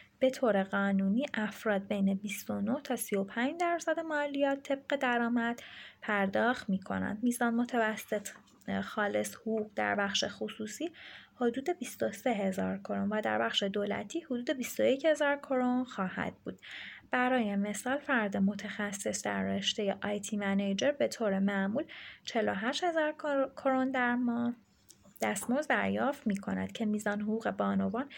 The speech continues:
بیشتر از آقا-، متوسط حقوق فردی که صندوق دار است صد و یک تا صد و ده کرون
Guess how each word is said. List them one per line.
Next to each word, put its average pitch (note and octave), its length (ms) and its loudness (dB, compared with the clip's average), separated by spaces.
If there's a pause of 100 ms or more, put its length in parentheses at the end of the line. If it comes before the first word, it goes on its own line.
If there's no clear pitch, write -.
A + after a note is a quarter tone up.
(300)
بیشتر G#3 380 0
از F3+ 160 0 (140)
آقا-، F#3 180 -2 (1900)
متوسط C4+ 680 2
حقوق C4 380 2
فردی G#3+ 440 0
که A3 100 -6
صندوق G#3 580 0
دار G3+ 200 0
است C4 280 -2
صد C4 300 2
و G3 60 2
یک A#3+ 260 0
تا G#3+ 140 2
صد A#3 280 2
و C#4 60 4
ده C4+ 320 2
کرون D#4 380 4